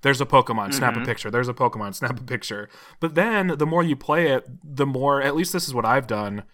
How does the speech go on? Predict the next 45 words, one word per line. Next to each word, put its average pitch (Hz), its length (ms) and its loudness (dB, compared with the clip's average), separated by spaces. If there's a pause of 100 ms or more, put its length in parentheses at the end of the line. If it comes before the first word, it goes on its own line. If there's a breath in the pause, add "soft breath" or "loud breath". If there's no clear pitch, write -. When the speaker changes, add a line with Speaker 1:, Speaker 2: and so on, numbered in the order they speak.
(160 soft breath)
Speaker 1:
is 135 160 -2
I've 135 140 4
been 135 140 2
like, 120 200 -2
"All 131 60 2
right, 110 160 0 (100)
this 175 300 -2
run 180 240 0
is 135 200 -4
specifically 110 1040 -4 (300 soft breath)
to 143 100 -4
try 135 220 0
to 135 60 0
get 127 140 -2
the 110 80 -6
best 131 380 -4
picture 127 440 -4
of, 113 540 0 (440 soft breath)
you 120 100 -6
know, 117 120 -2
Emolga 127 520 2
that 117 100 0
I 107 120 -2
can." 92 500 -8
And 117 140 -6
once 151 280 2
that's 135 360 -2
gone 131 340 2
Speaker 2:
Mm-hmm. 143 160 -4
Speaker 1:
through, 143 300 2
I 123 100 -2
can 139 140 -2
just 123 160 -6
sort 123 140 0
of, 107 100 -6
like, 104 180 -4
live. 107 500 -2 (360 loud breath)
But 131 160 0
for, 113 320 -2
for, 123 260 -4
Speaker 2:
Yeah. 127 120 2
Speaker 1:
from 113 320 -6
start 180 420 0
to 156 120 -6
here, 110 500 0